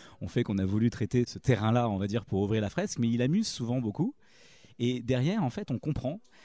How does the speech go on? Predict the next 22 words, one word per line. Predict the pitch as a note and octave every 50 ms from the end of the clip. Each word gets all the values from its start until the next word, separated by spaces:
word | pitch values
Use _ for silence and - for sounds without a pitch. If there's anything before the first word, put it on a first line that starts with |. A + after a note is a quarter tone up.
| - - -
la | G#2+ G#2
manière | A#2 D3 F3+ G3 G#3 A3+ F#3+
dont | C#3 B2 A#2+ -
on | A#2+ G2+
produisait | - - E3 E3 D3 D3 B2+ C3+ C#3
le | B2
pain | - - C#3
en | C3 A2+
dix-sept | A2 A#2+ - - A2+
cent | - A2+
cinquante, | G2 - G#2 - - G3+ - - - - -
avant | - F#2+ F2+ A#2 -
la | B3 E3+
révolution | G#2 G#2+ G2+ G2+ G2+ F#2+ - A2 G2+
des | G2+
fossiles, | F#2+ G2+ F2+ - - G#3 A#3 - - - - - - -
et | A#2+
comment | - - G3 G#3 B3 C4
on | G3+ C3+
peut | - - D3
le | B2+ A2+ G#2
produire | - - - - A3+ A3+ F#3+ A3 B3+ A#3+ G#3 C#3+ G#2 F2+ - -